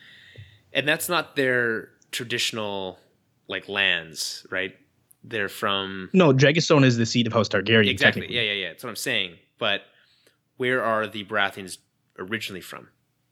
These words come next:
Speaker 2: Well, they're from the Stormlands. So, so
Speaker 1: Right.
Speaker 2: Storm's End is the, is their seat.
Speaker 1: Okay.
Speaker 2: And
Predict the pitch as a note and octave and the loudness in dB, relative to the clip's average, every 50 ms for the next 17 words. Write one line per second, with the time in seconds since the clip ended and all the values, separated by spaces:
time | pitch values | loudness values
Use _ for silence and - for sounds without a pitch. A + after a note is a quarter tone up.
0 | _ _ - B2 A2+ A2 B2+ A2+ A#2+ C3+ C3+ C3+ C#3 C#3 C3+ C3+ A#2+ A2+ - D3 | _ _ 4 4 4 4 4 0 2 4 6 8 8 8 6 6 4 2 2 2
1 | C3+ B2+ A#2+ - - B2 B2 A#2 G#2+ F#2+ G2 G#2 B2 B2+ - - - - - - | 2 2 2 4 4 4 6 6 4 2 0 0 0 -2 -4 -8 -10 -14 -14 -12
2 | - - - - G#2+ - - - C3+ C3+ C3 C3 A#2+ B2 A2+ A2+ A#2 A2 G#2 G2+ | -8 -4 -2 0 0 2 4 6 6 8 8 8 8 8 6 6 6 4 2 0
3 | G2+ G2+ - G#2+ G#2 G2+ G2 A2 G#2+ G2+ G2+ G2 G2+ A2 A2 - - _ - - | -2 -4 -4 -4 -4 -2 0 2 2 2 2 0 -2 -4 -10 -12 -16 _ -6 -2
4 | - - A2+ G2 F#2+ G2 - - - _ _ - G2 F#2 - F2+ E2 D#2 | 0 0 0 0 -2 -4 -12 -16 -18 _ _ -10 -10 -8 -6 -8 -8 -10